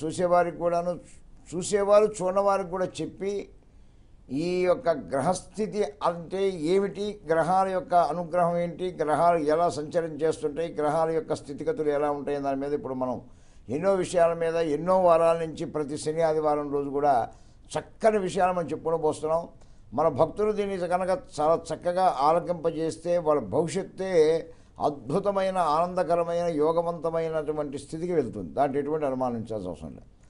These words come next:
కాకపోతే మానవుడు అనేవాడు ఎప్పుడు కూడాను చాలా ఇట్లాంటి విషయాల్ని, "ఆ జరిగే జరగబోతుందంటలే, ఆ జరిగా జరగబోతుందా" అని చిన్న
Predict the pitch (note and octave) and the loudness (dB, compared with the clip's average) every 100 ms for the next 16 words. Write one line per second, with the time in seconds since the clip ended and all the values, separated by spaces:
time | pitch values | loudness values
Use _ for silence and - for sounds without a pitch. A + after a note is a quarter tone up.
0 | - - - - E3+ G#3 G#3 G#3+ G#3+ F3+ | -20 -20 -18 -6 -2 0 0 0 4 4
1 | G3 F3 C3 E3 G#3 G#3 G#3 G#3 G3+ G3 | 2 -2 0 2 2 2 0 0 0 0
2 | F#3+ G3 F#3+ E3 F3 F3+ C3+ D3 - G3 | 0 0 0 -2 -4 -6 -6 -6 -4 -2
3 | F#3 F#3 F3 F3 E3+ F3 D3+ D3 D#3 - | 0 0 2 2 0 0 0 -2 -4 -8
4 | - - - - - - - - - - | -16 -20 -20 -20 -20 -20 -20 -20 -20 -20
5 | - - E3 G3+ G#3+ G#3+ G3+ - E3 D#3 | -6 0 6 8 10 8 6 -2 -10 2
6 | F3+ E3+ D#3+ F#3+ F#3 F#3 F3 E3+ E3+ - | 4 4 2 2 2 2 0 2 0 -2
7 | - E3 - D3+ F3 F#3+ D#3+ E3+ D#3+ E3+ | -2 -2 0 -2 0 0 2 2 2 2
8 | E3+ D3+ E3 D3+ E3 D#3+ D#3+ D3+ E3 E3+ | 0 2 0 2 0 2 -2 2 4 4
9 | E3 E3 E3 D#3 D#3 D#3+ D3+ - - G#3+ | 4 4 4 2 2 0 0 -6 -4 -4
10 | A3 A3+ A3 E3+ E3+ | 0 4 4 4 0